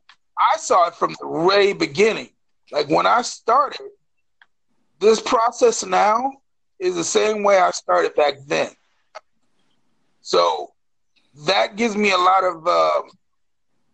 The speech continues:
belief in it 'cause I saw how it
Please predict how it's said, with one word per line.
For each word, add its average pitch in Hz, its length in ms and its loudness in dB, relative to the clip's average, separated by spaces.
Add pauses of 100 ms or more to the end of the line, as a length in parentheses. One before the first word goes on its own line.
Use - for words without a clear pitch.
(960)
belief 196 500 2
in 165 120 0
it 151 160 -4
'cause 147 140 -6
I 185 180 2
saw 196 340 0
how 175 140 4
it 156 160 -4